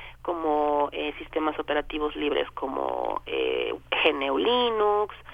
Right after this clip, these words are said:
Por ahí a lo mejor los radioescuchas han escu-, han, han, han, han oído hablar de Linux, de, mm, Ubuntu, eh, Debian,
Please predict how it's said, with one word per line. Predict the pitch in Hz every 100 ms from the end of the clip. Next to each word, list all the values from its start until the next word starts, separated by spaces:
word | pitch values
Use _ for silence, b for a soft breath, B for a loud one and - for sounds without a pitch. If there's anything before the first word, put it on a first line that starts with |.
| B -
Por | 165
ahí | 160 170 170
a |
lo | 160
mejor | 160 - 160
los | 156
radioescuchas | 156 147 147 - 170 - 156
han | 147 147
escu-, | - -
han, | 156 151
han, | 165 151 156
han, | 165 160 156
han | 165 156 156 - B B
oído | - 180 170 160
hablar | 156 156 151 147
de | 143 135 135 - B B -
Linux, | 190 247 240 214 202 202 196 B -
de, | - 156 156 151 147
mm, | 143 135 - -
Ubuntu, | 151 180 247 254 247 - 214 208 202 B B B -
eh, | - 160 151 151 151 143 143 143 - 165
Debian, | 202 240 226 208 190 190